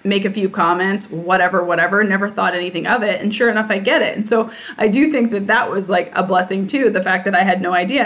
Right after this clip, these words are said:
And I'd really never watched the show. And so I went, when I went to Big Break, when I went to Hawaii right after tour school, you know, I went into it not really knowing what to expect, but knowing that, like, I always have, and I don't know if every person is born this way,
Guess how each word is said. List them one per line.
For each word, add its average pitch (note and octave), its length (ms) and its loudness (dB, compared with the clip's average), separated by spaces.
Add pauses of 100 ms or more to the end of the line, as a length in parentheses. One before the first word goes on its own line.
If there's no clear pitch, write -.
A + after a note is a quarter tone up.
(100)
And A3+ 100 0
I'd G#3 180 2
really C#4+ 220 2
never F#3+ 260 0
watched F#3 300 -2
the F#3 80 -2
show. B3 320 0
And F#3 120 0
so G#3+ 160 2
I G3+ 60 4
went, G#3+ 380 -2
when G#3 160 0
I G3+ 80 -2
went C#4 240 -2
to A#3 100 -2
Big F#3+ 240 -2
Break, F3+ 260 -2
when F#3 100 -2
I G3 40 -4
went A3 200 0
to A#3+ 80 -4
Hawaii F3 440 2
right F3+ 260 0
after E3+ 520 -2
tour F3+ 220 -2
school, F3+ 520 -2 (340)
you G#3 80 0
know, A#3 100 4
I A3+ 80 4
went A3 300 2
into G#3+ 380 2
it F3 220 2
not G3+ 340 0
really C#4 240 0
knowing A3 460 2
what - 200 -4
to F3+ 100 -4
expect, - 540 -6
but - 160 -2
knowing A3+ 580 6
that, A3+ 160 0
like, F#3+ 240 -2 (280)
I C4 180 4
always B3 420 0 (120)
have, A#3 420 -2
and G#3+ 100 -2
I B3+ 140 2
don't D#4+ 220 -2
know G#3 180 0
if G#3 160 -4 (100)
every G#3 280 0
person B3+ 360 -2
is B3 160 -2
born B3+ 600 -4
this C4 200 0
way, C4+ 320 -2